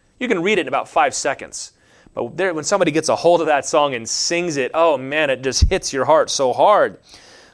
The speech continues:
But it's in there, and, and it's a privilege that we get to read it and look at it. Now, you'll see this. Obviously, Hebrew poetry is different than English poetry. Hebrew poetry focuses on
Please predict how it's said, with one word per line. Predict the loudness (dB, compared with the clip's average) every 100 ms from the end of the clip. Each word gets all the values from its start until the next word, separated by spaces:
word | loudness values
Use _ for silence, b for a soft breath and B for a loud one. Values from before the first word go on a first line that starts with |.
| -4
But | 0 0 2
it's | -2 2
in | 2
there, | 4 4 2
and, | 0
and | -4
it's | -4 -6 -4
a | -4
privilege | -4 _ _ 2 4 4 2
that | 2
we | 0
get | -2 -6
to | -6
read | -6 -4
it | -4 -6
and | -6
look | -6 -4
at | -6
it. | -6 -12 _ _ b b b b b b
Now, | 0
you'll | 0 0
see | 0 2
this. | 2 2
Obviously, | 2 2 2 -4 -2 -4 -4 b b b
Hebrew | 0 2 2
poetry | 4 4 2 -2 -2
is | -2
different | -2 0 -2 -2
than | -2 -4 -2
English | -4 0 0
poetry. | 0 -4 -4 -6 -8 -8 _ _ _ b b b b b
Hebrew | 4 4 4
poetry | 4 4 4 -2
focuses | 0 2 2 2 0 2
on | 2 0